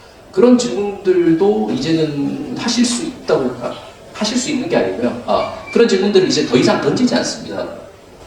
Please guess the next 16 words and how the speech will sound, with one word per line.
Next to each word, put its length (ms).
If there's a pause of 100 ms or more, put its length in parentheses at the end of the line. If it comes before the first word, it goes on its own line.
(180)
그래서 180
그게 340
좀, 440
어, 760 (380)
어떻게 160
보면 160
아쉬운 320
점 220
중에 240
하나인데, 600 (2000)
예전에 540
아마 360
그 160
사회교과서 720
혹시 360
그 400